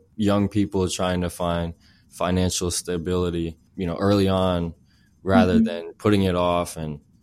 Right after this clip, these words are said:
Speaker 1: you know, wasting time on other things. It can kinda leave them trapped in the future, you know, with debt and that sort of thing.
Speaker 2: Yeah.
Speaker 1: Do you have any advice on that aspect?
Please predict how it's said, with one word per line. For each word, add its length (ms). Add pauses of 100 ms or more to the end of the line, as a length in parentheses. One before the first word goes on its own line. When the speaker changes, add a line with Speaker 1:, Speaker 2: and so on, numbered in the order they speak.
(280)
Speaker 1:
you 60
know, 100
wasting 360
time 280
on 80
other 240
things. 640 (140)
It 120
can 200
kinda 280
leave 240
them 380 (260)
trapped 440
in 100
the 80
future, 560
you 140
know, 220
with 280 (100)
debt 360 (160)
and 200
that 160
sort 320
of 100
thing. 280 (260)
Speaker 2:
Yeah. 80 (300)
Speaker 1:
Do 100
you 120
have 440
any 640
advice 540
on 280
that 340
aspect? 840